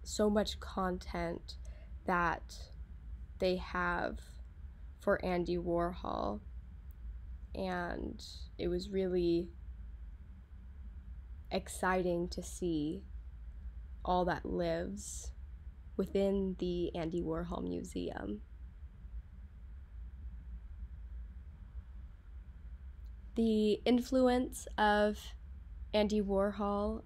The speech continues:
on the pop art movement is something that will continue to live on. Warhol's life and work satirized and celebrated materiality and celebrity.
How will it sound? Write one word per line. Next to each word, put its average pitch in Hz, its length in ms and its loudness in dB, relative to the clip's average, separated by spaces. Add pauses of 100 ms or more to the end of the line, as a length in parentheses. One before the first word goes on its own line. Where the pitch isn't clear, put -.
on 185 640 2
the 185 540 0 (440)
pop 202 320 2
art 185 320 2
movement 196 840 2 (100)
is 185 160 0
something 185 480 0
that 175 380 -2
will 175 220 0
continue 185 720 0
to 190 180 -2
live 180 240 2
on. 185 540 2 (1600)
Warhol's 220 420 10
life 196 340 6
and 196 220 2
work 185 540 4 (160)
satirized 185 1080 4
and 185 160 2
celebrated 175 1040 4
materiality 175 960 2
and 175 120 2
celebrity. 170 920 0